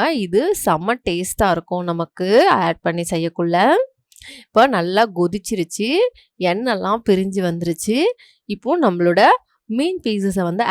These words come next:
ஆட் பண்ணிக்கலாம். மீன் பீசஸை வந்து பாத்தீங்கன்னா, நீங்க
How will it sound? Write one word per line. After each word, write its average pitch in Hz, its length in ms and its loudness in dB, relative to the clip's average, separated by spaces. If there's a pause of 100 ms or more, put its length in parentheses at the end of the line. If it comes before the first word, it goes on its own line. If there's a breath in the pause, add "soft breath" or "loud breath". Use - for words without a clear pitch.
ஆட் 175 160 -4
பண்ணிக்கலாம். 175 600 0 (2000)
மீன் 349 280 -2
பீசஸை 220 400 0
வந்து 180 240 -2
பாத்தீங்கன்னா, 175 500 -2 (120)
நீங்க 196 240 -2